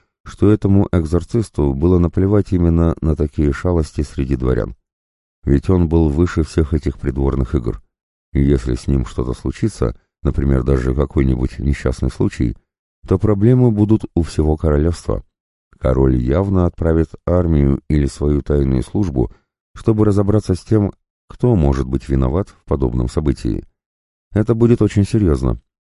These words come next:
поэтому экзорцист мог спокойно ездить по всей территории королевства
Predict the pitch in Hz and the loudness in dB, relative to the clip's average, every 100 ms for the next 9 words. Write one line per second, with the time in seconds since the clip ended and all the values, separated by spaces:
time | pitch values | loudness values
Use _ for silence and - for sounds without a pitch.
0 | - 67 64 64 67 - 71 64 65 - | -2 0 2 2 0 0 -4 -2 -4 -2
1 | 90 82 - 71 - - 67 80 76 69 | -4 -4 -2 -2 -2 -6 -4 0 2 2
2 | 67 69 65 62 69 62 69 65 67 67 | 0 0 -2 -4 -6 -4 -4 -2 -2 0
3 | 69 67 62 65 65 85 92 - 90 | 0 0 -2 -2 0 -2 -2 -4 -4